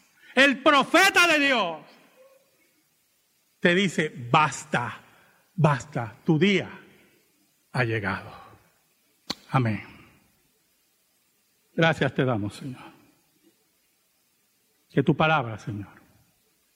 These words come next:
sea atesorada en nuestra vida y en nuestro corazón.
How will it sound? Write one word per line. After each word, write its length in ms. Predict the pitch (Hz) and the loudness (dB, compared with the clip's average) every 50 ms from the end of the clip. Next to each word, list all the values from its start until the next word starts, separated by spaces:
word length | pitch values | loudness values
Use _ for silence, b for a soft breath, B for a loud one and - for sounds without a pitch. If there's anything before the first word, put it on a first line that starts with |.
| _ _ _ _ _ _ _ _ _ _ _ _ _ _ _ _ _ _ _ _ - | _ _ _ _ _ _ _ _ _ _ _ _ _ _ _ _ _ _ _ _ 0
sea 140 | - 151 143 | 0 0 2
atesorada 520 | - 147 131 - - 127 127 135 127 131 | 2 -2 -2 0 0 0 0 0 0 0
en 80 | 127 120 | 2 2
nuestra 340 | 127 139 135 - 151 123 113 | 2 0 0 -2 -4 -2 -2
vida 260 | 127 127 120 120 113 | 0 -2 -2 -2 -2
y 80 | 110 | -2
en 80 | 117 117 | -2 -2
nuestro 300 | 117 127 117 120 - 113 | -2 -2 -4 -6 -8 -10
corazón. 400 | - 123 98 90 - - - | -10 -10 -10 -10 -12 -16 -20